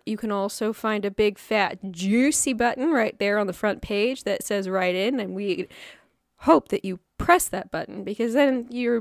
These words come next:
gonna be able to write in and tell us everything that you wanna tell us. Let us know how you're doing, how we're doing, what you'd like to hear from us, what you wouldn't like to hear from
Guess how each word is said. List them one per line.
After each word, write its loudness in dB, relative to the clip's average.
gonna 6
be 0
able 2
to -6
write 0
in -4
and -4
tell -4
us -4
everything -2
that -2
you 0
wanna 0
tell -8
us. -14
Let -4
us -6
know -2
how -6
you're -2
doing, 0
how 0
we're 2
doing, 2
what 2
you'd -2
like 0
to 0
hear 2
from 2
us, 2
what -2
you -8
wouldn't -6
like -4
to -2
hear -2
from -8